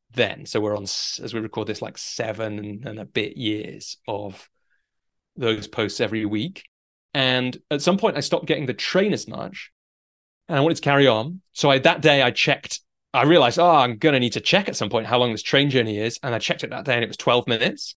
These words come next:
So then I started, um, setting a timer instead for that, for the post when I wasn't doing it. And the, the reason I like that is it's entirely arbitrary 'cause the train from Clapham Junction to Waterloo is almost never twelve minutes. Like, a couple of times a day, it's scheduled to be that.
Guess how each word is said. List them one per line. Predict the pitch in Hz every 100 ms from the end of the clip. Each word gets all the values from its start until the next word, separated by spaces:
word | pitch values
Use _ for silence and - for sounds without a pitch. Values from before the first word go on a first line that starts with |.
| _ _ _ _ _ _ _ _
So | -
then | 127 131
I |
started, | 127 131 123 110 - 131
um, | 113 107 113 _ _ _
setting | - 151 139
a | 127
timer | 165 151 101 _ _ _ -
instead | 113 - 113 -
for | -
that, | 98 110 -
for | 107
the |
post | 104 104 107
when | 123
I | 110
wasn't | 110 113
doing | 110 104 110
it. | 131 _ _ _ _ _
And | - 127 123
the, | 117
the | - 131
reason | 135 135 127
I | 117
like | 113 120
that | 135 123
is | 127 107 - _ _ -
it's | 120
entirely | 95 143 143 135
arbitrary | 135 - -
'cause | - 117
the | 120
train | - - 135
from | 120 117
Clapham | - 131 117
Junction | 123 -
to | 113
Waterloo | 110 120 117
is | 113
almost | 123 120 113 131
never | 120 107
twelve | - 110 110
minutes. | 113 107 - -
Like, | - -
a |
couple | 139 139
of | 127
times | 131 117
a | 110
day, | 113 117 135
it's | -
scheduled | 127 - 113
to | 120
be | 113
that. | 113 117